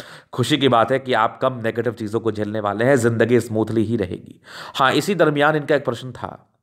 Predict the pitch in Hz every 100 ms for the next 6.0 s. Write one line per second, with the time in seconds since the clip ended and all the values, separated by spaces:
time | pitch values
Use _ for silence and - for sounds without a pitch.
0 | - - _ _ - _ _ _ _ _
1 | _ - 110 127 - 139 - 123 127 123
2 | 117 123 117 113 110 110 101 113 92 87
3 | - 104 127 113 127 127 117 107 107 104
4 | 127 - - - _ _ - - - -
5 | 135 143 139 139 127 113 127 135 139 147